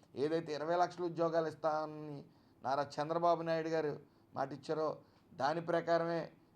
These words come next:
ఖచ్చితంగా మాట మీద నిలబడి ఈ ఐదేళ్లలో ఇరవై లక్షల ఉద్యోగాలు భర్తీ చేయడానికి సిద్ధంగా ఉన్నాం. అదేవిధంగా డిఎస్సి,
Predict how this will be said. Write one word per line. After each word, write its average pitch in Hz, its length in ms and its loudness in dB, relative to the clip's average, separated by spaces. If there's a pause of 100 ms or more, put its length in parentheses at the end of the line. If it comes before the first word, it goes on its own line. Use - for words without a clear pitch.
ఖచ్చితంగా 143 460 -6
మాట 147 280 -2
మీద 156 140 -6
నిలబడి 151 380 -4
ఈ 147 80 -4
ఐదేళ్లలో 151 600 -2
ఇరవై 143 240 -6
లక్షల 143 260 -6
ఉద్యోగాలు 139 420 -2
భర్తీ 131 300 -8
చేయడానికి 131 320 -8
సిద్ధంగా 131 340 -10
ఉన్నాం. 143 200 -6 (380)
అదేవిధంగా 208 520 2
డిఎస్సి, 190 540 -2